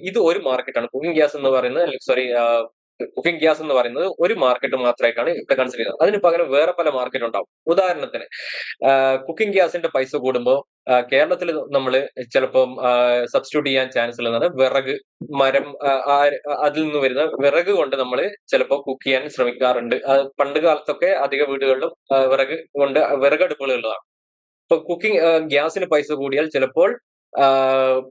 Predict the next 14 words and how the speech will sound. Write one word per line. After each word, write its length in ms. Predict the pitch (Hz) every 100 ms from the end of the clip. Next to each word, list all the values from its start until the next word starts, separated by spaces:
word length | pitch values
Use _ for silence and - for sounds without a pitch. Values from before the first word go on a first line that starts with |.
| _ 139
ആഹ്, 140 | 135 135
കൺസ്യൂമേഴ്സ് 500 | 139 147 151 151 139
എന്താവാം, 400 | 127 123 120 117 - _ _
വിറകിലേക്ക്, 880 | 135 151 175 202 147 147 160 - -
ആഹ്, 300 | 127 127 123
സബ്സ്റ്റിറ്റ്യൂട്ട് 460 | 120 135 - 147 131
ചെയ്തെന്ന് 200 | 127 120
വരാം. 180 | 110 - _ _ _ _ 165
അപ്പൊ 340 | 165 196 190
അവിടെ 280 | 151 151 -
എന്താവുന്നു, 400 | 196 160 151 147
വിറകിലേക്ക് 500 | 143 143 156 175 -
സബ്സ്റ്റിറ്റ്യൂട്ട് 500 | 165 - 143 143 131
ചെയ്യുമ്പോൾ 220 | 127 135